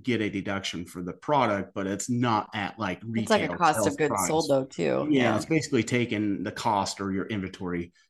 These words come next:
Speaker 1: portion
Speaker 2: Mm-hmm.
Speaker 1: o-, off the balance sheet, and
Speaker 2: Mm-hmm.
Speaker 1: you know, then you'd be able to write that off as
Speaker 2: And I,
Speaker 1: promotion.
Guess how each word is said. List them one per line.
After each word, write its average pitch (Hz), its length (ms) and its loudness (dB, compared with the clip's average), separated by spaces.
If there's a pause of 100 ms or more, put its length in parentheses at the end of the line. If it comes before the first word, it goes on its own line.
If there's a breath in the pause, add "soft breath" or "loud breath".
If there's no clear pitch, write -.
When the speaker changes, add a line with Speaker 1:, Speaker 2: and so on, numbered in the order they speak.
Speaker 1:
portion 95 340 0
Speaker 2:
Mm-hmm. 80 140 0
Speaker 1:
o-, 90 140 -2 (180)
off 87 100 -10
the 87 80 -8
balance 78 380 -6
sheet, 87 320 -6
and 85 160 -6
Speaker 2:
Mm-hmm. 151 320 -12
Speaker 1:
you 107 120 0
know, 95 100 0
then 101 120 -6
you'd 92 160 -2
be 98 60 -2
able 85 160 -4
to 80 60 -6
write 85 260 -6
that 69 160 -6
off 71 460 -10 (180)
as - 200 -4
Speaker 2:
And 233 140 2
I, 277 120 8
Speaker 1:
promotion. 277 200 2